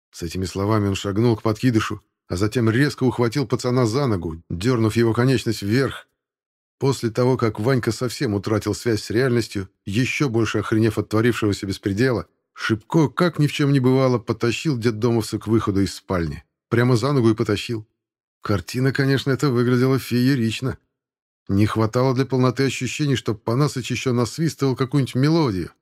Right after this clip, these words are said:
а второй, свободной рукой, держал на плече бензопилу. Чисто сцена из хоррора, честное слово. Надо отдать должное, Ванька мгновенно обрел утерянный дар речи. Он орал и даже пытался сопротивляться.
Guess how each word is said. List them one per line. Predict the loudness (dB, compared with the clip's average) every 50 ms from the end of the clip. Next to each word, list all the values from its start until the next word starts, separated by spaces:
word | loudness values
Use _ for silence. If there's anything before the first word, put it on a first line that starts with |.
| _ _ -10
а | -8 -8
второй, | -6 -4 -2 2 4 4 4 4 2
свободной | 0 -2 -2 0 2 2 2 2 2
рукой, | 2 2 2 2 2 2 2
держал | 2 2 2 2 2 2 2 2
на | 0 0 0
плече | -2 -2 -2 -2 -2 -2
бензопилу. | 0 2 2 2 2 0 0 0 2 2 2 0 0 -4 _ _ _ _ _ _ _ _ _ _ _ _
Чисто | -8 -4 -4 -4 -4 -4 -6 -6
сцена | -6 -6 -8 -6 -4 -2 0 0 2
из | 0 0 0
хоррора, | -2 -2 0 0 0 0 0 -4 -6 -10 -12 _ _ _ _
честное | -10 -4 -2 -2 -2 -2 -2 -4 -4
слово. | -4 -4 -6 -6 -6 -8 -14 _ _ _ _ _ _ _ _ _ _ _ _ _ _ _ _ _ _ _ _ _ _ -4
Надо | -2 0 0 0 2 2 0
отдать | 2 2 2 2 2
должное, | 2 2 2 2 2 0 0 -2 -4 _ _ _ _ -6
Ванька | -2 2 2 2 2 2 2 2
мгновенно | 2 4 4 4 4 4 4 4 4 4 2 2 2
обрел | 2 2 2 2 2 2
утерянный | 0 0 2 2 2 4 4 4 4
дар | 2 2 2
речи. | 4 2 2 2 -2 -8 -12 _ _ _ _ _ _ _ _ _ _ _ -2
Он | 0 2 4
орал | 4 4 4 4 4 2 2
и | 2
даже | 2 2 2 2
пытался | 0 -2 -2 -2 0 -2 -2 -2 -4
сопротивляться. | -6 -6 -4 -4 -4 -2 -2 0 2 2 0 0 -2 -6 -14 -18